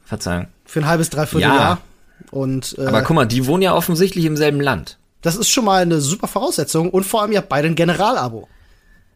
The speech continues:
Speaker 2: Was auch immer ein Generalabo ist, aber es ermöglicht euch scheinbar
Speaker 1: Ja, du
Speaker 2: in
Speaker 1: wirst
Speaker 2: der ganzen Schweiz Ö V nutzen zu
Speaker 1: Ja, du
Speaker 2: können.
Speaker 1: wirst Bus und Bahn und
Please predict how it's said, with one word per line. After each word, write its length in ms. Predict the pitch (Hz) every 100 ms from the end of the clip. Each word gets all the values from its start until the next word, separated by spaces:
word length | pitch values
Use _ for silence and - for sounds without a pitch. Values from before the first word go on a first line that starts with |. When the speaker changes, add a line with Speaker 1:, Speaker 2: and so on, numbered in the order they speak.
| _ _ _ _ _ _ _ 156 143
Speaker 2:
Was 340 | 139 330 -
auch 120 | 156 -
immer 160 | 165
ein 120 | 165
Generalabo 600 | 170 175 196 208 139 139 175
ist, 120 | 180
aber 180 | 147 160
es 100 | 165
ermöglicht 500 | 151 165 190 160 -
euch 320 | 175 190 -
scheinbar 480 | - - 156 180 180
Speaker 1:
Ja, 60 | -
du 40 |
Speaker 2:
in 40 | -
Speaker 1:
wirst 100 | 190
Speaker 2:
der 60 | 165
ganzen 240 | 165 175
Schweiz 380 | - 151 165 -
Ö 100 | 202
V 220 | 208 233
nutzen 280 | 175 131 127
zu 80 | 95
Speaker 1:
Ja, 60 | 104
du 60 |
Speaker 2:
können. 60 | 107
Speaker 1:
wirst 320 | 120 - -
Bus 240 | 123 135 123
und 180 | 117 104
Bahn 340 | 98 117 113
und 220 | 107 95